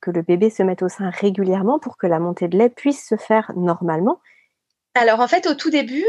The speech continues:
Speaker 2: les premières tétées, elles sont surtout, euh, pour que le bébé s'entraîne, en fait, à coordonner sa succion, sa respiration, sa déglutition.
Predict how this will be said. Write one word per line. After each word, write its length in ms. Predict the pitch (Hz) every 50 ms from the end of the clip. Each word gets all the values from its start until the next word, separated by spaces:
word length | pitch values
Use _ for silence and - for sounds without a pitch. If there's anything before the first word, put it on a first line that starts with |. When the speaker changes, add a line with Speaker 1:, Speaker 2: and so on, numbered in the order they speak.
| 440 -
Speaker 2:
les 180 | 262 240 240 233
premières 420 | - - 294 285 311 320 320 320
tétées, 320 | - 269 262 - 294 311 381 392 -
elles 140 | - 254 233
sont 140 | - 247 220
surtout, 480 | - - 339 339 - - - 330 349 392 403 - - -
euh, 320 | 240 233 226 220 214 214 214 - _ _
pour 300 | - 349 359 - - -
que 100 | - 320
le 80 | 294
bébé 300 | 226 262 262 254 285 311
s'entraîne, 560 | 311 - - 254 233 233 - - 226 254 302
en 80 | 254 214
fait, 240 | - 240 262 269 240
à 80 | 196
coordonner 720 | 196 - 262 254 254 226 247 233 233 247 262 285 302 302
sa 260 | 302 - - 233 202 214
succion, 480 | - - 220 214 - - 269 269 277
sa 140 | 277 269 226
respiration, 640 | 220 208 196 - - 214 202 190 190 - - 247 262
sa 160 | 262 254 220
déglutition. 640 | 190 214 185 185 196 185 - 196 190 - - 254 453